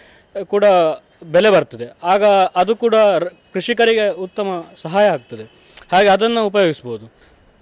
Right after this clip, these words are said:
ಇದು, ಇ-, ಇದರಿಂದ ಒಂದು ಮಾರ್ಕೆಟಿಂಗ್, ಹೊಸ ಮಾರ್ಕೆಟಿಂಗ್ ಉತ್-, ಆ, ಉತ್ಪನ್ನ ಉತ್ಪಾದನೆ ಆಗ್ತದೆ. ಹಾಗಾಗಿ ಇದನ್ನು ಉಪಯೋಗಿಸ್ಬೋದು. ಇನ್ನು ಅದಲ್ಲದೆ ವೀಳ್ಯ,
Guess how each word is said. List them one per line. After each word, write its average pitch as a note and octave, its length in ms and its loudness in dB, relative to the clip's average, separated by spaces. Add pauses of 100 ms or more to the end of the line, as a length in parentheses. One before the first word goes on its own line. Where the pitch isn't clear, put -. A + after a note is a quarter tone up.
(520)
ಇದು, F#3+ 140 -6
ಇ-, G3+ 380 -6
ಇದರಿಂದ A#3 260 -2
ಒಂದು A3+ 180 -2
ಮಾರ್ಕೆಟಿಂಗ್, G#3+ 460 -4
ಹೊಸ F#3+ 120 -2
ಮಾರ್ಕೆಟಿಂಗ್ G#3 600 -6
ಉತ್-, - 520 -14
ಆ, D#3+ 380 0 (140)
ಉತ್ಪನ್ನ G#3+ 380 -6
ಉತ್ಪಾದನೆ F3+ 600 -4
ಆಗ್ತದೆ. A#2+ 440 -14 (500)
ಹಾಗಾಗಿ G3+ 360 -2
ಇದನ್ನು G#3 300 -2
ಉಪಯೋಗಿಸ್ಬೋದು. D3 560 -2 (460)
ಇನ್ನು A3 560 0
ಅದಲ್ಲದೆ A3+ 760 2 (320)
ವೀಳ್ಯ, G3 400 0